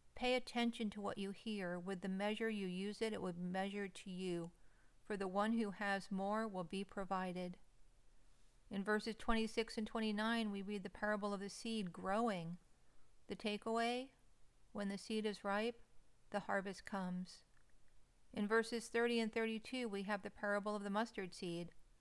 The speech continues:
The takeaway, the kingdom of God begins small as a mustard seed, and when it grows, it becomes larger, and all the garden plants put out large branches. In verses thirty-three and thirty-four, we read,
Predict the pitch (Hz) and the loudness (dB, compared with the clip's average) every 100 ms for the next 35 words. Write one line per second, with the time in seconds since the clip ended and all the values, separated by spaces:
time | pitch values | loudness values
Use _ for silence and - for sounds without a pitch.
0 | - - - - - - 190 208 202 214 | -20 -20 -20 -20 -12 -8 -2 0 0 0
1 | 220 226 240 262 - - - - - - | 2 2 2 -4 -12 -20 -20 -20 -20 -18
2 | - - 196 - 262 269 247 196 - 202 | -10 -8 -6 -2 0 2 2 0 2 2
3 | 208 202 202 185 196 196 190 - 185 185 | 4 2 -2 -2 -2 -2 -4 -2 2 4
4 | 180 175 175 175 180 175 202 180 - 175 | 4 2 0 0 0 -2 -6 -6 -4 -2
5 | 170 170 - - - - - 214 214 185 | -2 -6 -18 -20 -20 -8 0 2 2 2
6 | 202 208 214 214 208 214 202 185 180 185 | 4 6 4 2 0 2 2 2 2 4
7 | 196 196 185 185 - 214 214 208 190 185 | 2 0 0 2 4 4 4 2 2 2
8 | 180 180 - 202 190 180 - 202 185 180 | 2 -2 0 2 2 -2 -2 2 4 2
9 | 180 185 180 175 - 185 185 185 - 175 | 2 4 4 2 -2 0 0 0 -2 -2
10 | 180 - - - - - - - - - | -2 -6 -16 -20 -20 -20 -20 -20 -20 -20
11 | - - - - 196 196 214 - 208 - | -20 -20 -20 -4 -2 2 2 0 -6 -2
12 | 208 208 214 - 214 208 196 208 202 202 | 0 0 -2 0 0 0 0 0 0 -2
13 | 220 220 214 202 185 185 180 175 | 2 2 2 0 0 0 2 0